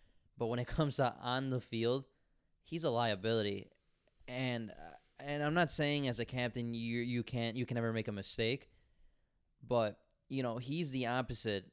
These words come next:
of what a captain should be. You know, he doesn't really bring anything to the table in terms of, uh, playing style. So at the very least, as a captain, you should be able to bring a sense of calmness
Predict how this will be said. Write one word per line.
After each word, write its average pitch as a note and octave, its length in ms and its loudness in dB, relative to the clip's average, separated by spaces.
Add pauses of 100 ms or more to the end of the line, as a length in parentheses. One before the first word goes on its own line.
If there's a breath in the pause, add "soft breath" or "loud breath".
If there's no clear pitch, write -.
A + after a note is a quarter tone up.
(580)
of A2+ 140 -4
what A#2 180 4
a A#2 60 0
captain A#2 420 -2
should G#2+ 340 -2
be. G2+ 360 -2 (680)
You B2 120 -4
know, A2+ 100 0
he A#2 180 -2
doesn't D3 260 2
really D3+ 280 2
bring C#3+ 320 -2
anything C3 360 0
to B2 100 -6
the A#2+ 100 0
table A2+ 640 0 (1040 soft breath)
in A#2+ 160 -2
terms B2 400 0
of, A2 260 2 (100)
uh, G#2 280 -2
playing D#3 340 0
style. G#2+ 420 0
So - 140 -2
at B2 80 2
the B2 80 0
very C3+ 320 6
least, B2 520 2 (300)
as B2 120 -2
a B2 80 2
captain, C3 380 0
you B2 100 0
should A2+ 160 -6
be B2+ 120 2
able A#2+ 120 4
to A2+ 40 0
bring A#2+ 260 -2
a A2+ 40 0
sense A#2+ 260 -4
of G#2+ 160 -8
calmness A2+ 640 -2